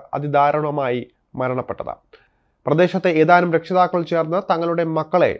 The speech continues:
സ്കൂളിലെത്തിക്കാൻ യുവതിയുടെ കാർ ഏർപ്പാടാക്കിയതായിരുന്നു. പതിവ് പോലെ അന്നേ ദിവസം കുട്ടികളുമായി പോയ യുവതി സ്കൂളിലെത്തി കുട്ടികളെ ഇറക്കി.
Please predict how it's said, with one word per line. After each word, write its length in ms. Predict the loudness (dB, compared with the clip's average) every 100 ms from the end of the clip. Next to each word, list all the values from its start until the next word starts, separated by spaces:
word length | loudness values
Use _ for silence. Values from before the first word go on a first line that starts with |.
| -10
സ്കൂളിലെത്തിക്കാൻ 760 | _ 2 2 2 0 2 2 0 _ -4
യുവതിയുടെ 460 | 0 2 4 4 4 8
കാർ 260 | 8 6 4
ഏർപ്പാടാക്കിയതായിരുന്നു. 1120 | 2 4 4 6 2 0 0 0 0 -4 -8 _ _ _ 4
പതിവ് 320 | 4 4 2
പോലെ 220 | 2 2 2
അന്നേ 220 | -2 -2
ദിവസം 460 | 0 0 -2 -4 -6 -8
കുട്ടികളുമായി 460 | -4 0 0 2 0
പോയ 240 | 0 0
യുവതി 500 | 0 0 0 -2 -4 -12 _
സ്കൂളിലെത്തി 720 | 0 4 4 2 0 -4 -6 -8
കുട്ടികളെ 300 | 0 2 2
ഇറക്കി. 380 | 2 0 -4